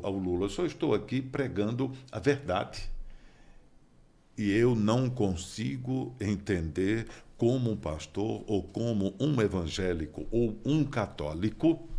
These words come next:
um satanista, tudo bem. Um cético, tudo bem.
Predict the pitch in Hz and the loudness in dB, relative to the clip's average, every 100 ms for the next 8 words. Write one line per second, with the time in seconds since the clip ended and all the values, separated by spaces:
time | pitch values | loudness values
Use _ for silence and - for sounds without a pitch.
0 | - - - - - - - - - - | 2 2 -4 -10 -10 -10 -10 -12 -14 -16
1 | - - 110 - 90 - 101 95 117 165 | -10 -2 0 0 -2 0 0 0 -2 -4
2 | - 190 - 156 143 92 110 120 - - | -6 -6 -4 -2 -2 -2 -2 -4 -8 -16
3 | - - - 117 110 92 - - 127 160 | -20 -20 -4 0 2 2 0 2 2 0
4 | - - 170 165 170 117 82 92 120 110 | -4 -6 -6 -2 -4 -2 -4 -2 -2 -4